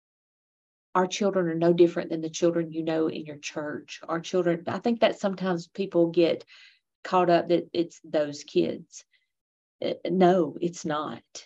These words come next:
It's all of our children, um,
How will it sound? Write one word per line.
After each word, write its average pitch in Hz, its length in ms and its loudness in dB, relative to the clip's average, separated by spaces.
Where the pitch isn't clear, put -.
It's 175 280 -2
all 190 280 6
of 175 140 0
our 170 140 0
children, 156 760 -4
um, 160 480 -2